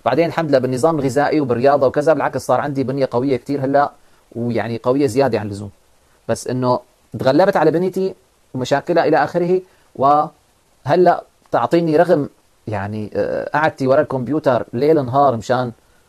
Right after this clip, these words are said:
آه، مواضيعي الاختصاصاتي الكتيرة اللي بفوت فيها، فهذا مفروض يدمر لي جسمي، يعني دمار. مفروض تصير معي مشاكل مفاصل ومشاكل بال-،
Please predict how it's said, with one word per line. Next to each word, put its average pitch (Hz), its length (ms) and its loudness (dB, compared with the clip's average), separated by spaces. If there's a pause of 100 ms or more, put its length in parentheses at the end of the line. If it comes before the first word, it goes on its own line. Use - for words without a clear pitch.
آه، 113 380 2
مواضيعي 120 500 0
الاختصاصاتي 120 840 -2
الكتيرة 127 360 -2
اللي 110 100 0
بفوت 127 200 -6
فيها، 143 380 0 (420)
فهذا 139 500 0
مفروض 147 300 -4
يدمر 143 300 2
لي 170 100 2
جسمي، 165 280 -6
يعني 101 200 -8
دمار. 131 380 -2 (680)
مفروض 135 220 -4
تصير 131 160 -2
معي 135 180 -4
مشاكل 131 360 -4
مفاصل 135 520 -2
ومشاكل 113 420 -8
بال-، - 120 -10